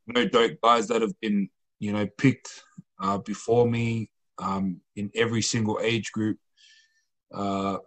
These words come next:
and thing. And then, you know, I, I, and then not, like, no, no dubs to them, but anything, but I was playing Super Rugby, uh, before then, you know, and, and that was just pretty much just because I, I knew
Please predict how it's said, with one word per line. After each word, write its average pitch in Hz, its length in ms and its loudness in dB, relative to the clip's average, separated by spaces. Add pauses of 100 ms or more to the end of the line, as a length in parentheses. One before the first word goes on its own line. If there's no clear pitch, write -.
(220)
and 98 140 -10
thing. 113 260 -2
And 113 140 -2
then, 110 340 0
you 117 120 -2
know, 107 200 0 (160)
I, 107 200 2
I, 113 180 0
and 117 180 -2
then 107 300 -2
not, 120 260 0
like, 104 220 -6
no, 120 120 0
no 110 200 0
dubs 196 280 -4
to 101 100 -2
them, 120 260 0
but 101 100 -2
anything, 113 380 -2
but 101 180 -2 (260)
I 117 100 6
was 117 200 2
playing 120 280 2
Super 123 300 0
Rugby, 110 540 4 (460)
uh, 104 320 2
before 117 400 4
then, 92 240 -4 (260)
you 104 140 -8
know, 104 140 0
and, 104 760 -4 (500)
and 113 120 0
that 123 100 6
was 120 200 0
just - 320 0
pretty 139 180 8
much 131 260 6
just - 260 -2 (140)
because 123 300 0
I, 117 220 6
I 123 160 6
knew 127 320 6